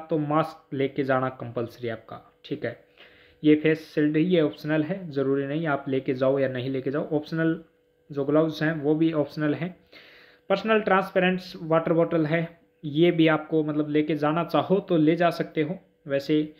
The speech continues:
अभी सर्दी का टाइम है तो वैसे आपको प्यास तो वैसे भी नहीं लगने वाली। पर्सनल सामान, अ, जो हैंड सैनिटाइजर है वो लेके जाना ज़रूरी है आपको। इसके अलावा जो सबसे ज़्यादा ज़रूरी है वो है एडमिट कार्ड, इसके अलावा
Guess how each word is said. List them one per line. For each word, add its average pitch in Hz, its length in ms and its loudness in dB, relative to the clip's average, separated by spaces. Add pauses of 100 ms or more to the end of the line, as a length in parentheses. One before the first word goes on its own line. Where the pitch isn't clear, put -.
(420)
अभी 139 260 4
सर्दी 147 300 -4
का 156 100 2
टाइम 151 260 0
है 208 80 -4
तो 190 240 -2
वैसे 156 320 0
आपको 143 280 -2
प्यास 139 280 -2
तो 139 80 -4
वैसे 131 260 -2
भी 135 80 -4
नहीं 127 220 -6
लगने 123 280 0
वाली। 123 180 -2 (760)
पर्सनल 226 300 0
सामान, 190 480 2 (200)
अ, 165 400 0
जो 170 360 2
हैंड 165 320 0
सैनिटाइजर 165 580 2
है 175 180 0
वो 160 260 2
लेके 151 260 2
जाना 160 240 4
ज़रूरी 151 360 2
है 160 100 0
आपको। 156 340 -4 (640)
इसके 233 280 2
अलावा 214 320 6
जो 202 120 -2
सबसे 185 280 -4
ज़्यादा 165 260 2
ज़रूरी 156 340 2
है 160 100 0
वो 156 220 -2
है 156 200 -2
एडमिट 131 280 -2
कार्ड, 110 240 -6
इसके 151 200 -2
अलावा 180 260 6